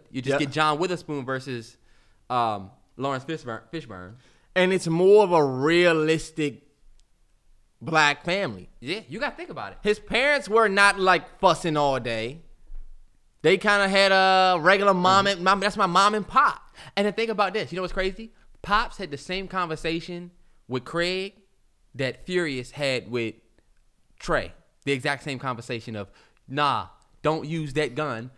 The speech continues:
Speaker 1: You think you a man."
Speaker 2: You think you a man.
Speaker 1: It's the same
Speaker 2: It's
Speaker 1: thing.
Speaker 2: the same
Speaker 1: The
Speaker 2: exact
Speaker 1: exact
Speaker 2: thing.
Speaker 1: same conversation.
Speaker 2: That's
Speaker 1: Except
Speaker 2: crazy.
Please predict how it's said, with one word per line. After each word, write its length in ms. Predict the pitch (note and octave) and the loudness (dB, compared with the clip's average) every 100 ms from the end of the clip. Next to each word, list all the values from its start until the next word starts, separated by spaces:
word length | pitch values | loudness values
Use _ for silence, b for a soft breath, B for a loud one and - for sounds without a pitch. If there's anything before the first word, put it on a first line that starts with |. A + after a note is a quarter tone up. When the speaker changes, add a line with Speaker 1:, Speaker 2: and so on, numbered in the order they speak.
| - | -10
Speaker 1:
You 120 | E3 | -6
think 180 | D#3+ C#3+ | -6 -4
you 140 | D3+ | -2
a 40 | C#3 | -2
man." 400 | E3+ E3+ C3 B2+ | -4 -4 -6 -4
Speaker 2:
You 60 | |
think 180 | D#3 D3 | -4 -2
you 100 | D#3 | -2
a 40 | |
man. 260 | C#3+ F3 F3+ | 0 0 2
Speaker 1:
It's 160 | D3 C#3+ | 2 0
the 80 | |
same 380 | F#3 - B3 A#3+ - | 0 2 2 2 0
Speaker 2:
It's 100 | G#3 | 2
Speaker 1:
thing. 80 | A3+ | 2
Speaker 2:
the 100 | F#3 | 0
same 480 | - A3+ A#3 A#3 A3+ | 0 4 4 4 2
Speaker 1:
The 60 | |
Speaker 2:
exact 280 | G3 G3 G3+ | 2 2 4
Speaker 1:
exact 200 | G3+ A3+ C#3+ | 4 2 0
Speaker 2:
thing. 20 | A3 | -4
Speaker 1:
same 40 | |
conversation. 500 | G#3 G3 D3+ C3+ - - - | -4 -4 -4 -8 -10 -8 -2
Speaker 2:
That's 200 | F#3+ - | -2 0
Speaker 1:
Except 120 | F#3+ | 2
Speaker 2:
crazy. 420 | G#3 F#3+ G3 F2+ | 4 6 4 -2